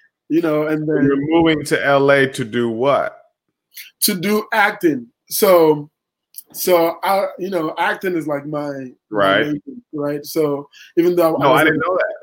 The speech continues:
Speaker 2: I didn't know that.
Speaker 1: Yeah, I, I wasn't a, a theater major or anything, but I've always liked to perform. So my, my grad, um,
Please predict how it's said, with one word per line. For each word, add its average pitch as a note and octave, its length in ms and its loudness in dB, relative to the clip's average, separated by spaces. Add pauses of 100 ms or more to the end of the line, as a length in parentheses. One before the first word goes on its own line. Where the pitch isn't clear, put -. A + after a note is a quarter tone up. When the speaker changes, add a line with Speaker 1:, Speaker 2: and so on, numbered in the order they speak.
(100)
Speaker 2:
I C3 60 0
didn't D#3 180 -2
know G3+ 160 -2
that. C#2 240 -6 (580)
Speaker 1:
Yeah, E3+ 460 4
I, F#3 80 4
I G3 160 4
wasn't A3 220 4
a, F3 160 0
a E3 40 2
theater G3 240 -2
major F3+ 220 0
or D#3+ 100 2
anything, D#3 440 -2
but E3 120 -4
I've D3 140 -6
always D#3+ 560 -2 (600)
liked D3+ 400 -4
to D3+ 80 -16
perform. D3 360 -6
So D#3+ 120 -8
my, D3 280 -4
my C#3+ 200 -6
grad, D#3 420 -2 (300)
um, C#3 440 -6